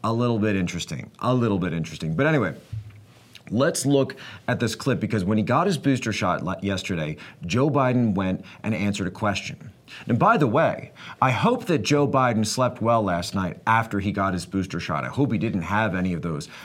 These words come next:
lingering side effects. But even if he didn't, Joe, if you do want the best night's sleep in the whole wide world,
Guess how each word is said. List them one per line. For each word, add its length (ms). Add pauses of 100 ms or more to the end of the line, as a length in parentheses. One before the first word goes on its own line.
(120)
lingering 540
side 380
effects. 400
But 300 (560)
even 220
if 100
he 80
didn't, 340
Joe, 420 (180)
if 140
you 80
do 200
want 220
the 60
best 300
night's 300
sleep 340
in 160
the 80
whole 260
wide 360
world, 480